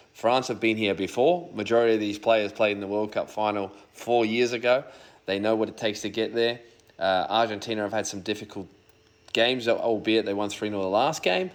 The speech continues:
Um, but the weight of the nation is heavy. It's much heavier on Argentina going into this game than what it is France, and the expectations and what it means to one little guy that's standing across from you and what you need to do for him in this game.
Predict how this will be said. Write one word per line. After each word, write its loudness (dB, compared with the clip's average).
Um, 0
but 0
the 0
weight 2
of -4
the 0
nation 0
is -6
heavy. -2
It's -8
much 0
heavier 2
on 0
Argentina -2
going -2
into -6
this -4
game -4
than -6
what -2
it -8
is -10
France, -4
and -6
the -2
expectations -4
and -6
what 0
it -6
means -4
to -6
one 0
little -4
guy 4
that's -2
standing 0
across 0
from -6
you -2
and -4
what -2
you -4
need -2
to -6
do -2
for -10
him -6
in -6
this -8
game. -4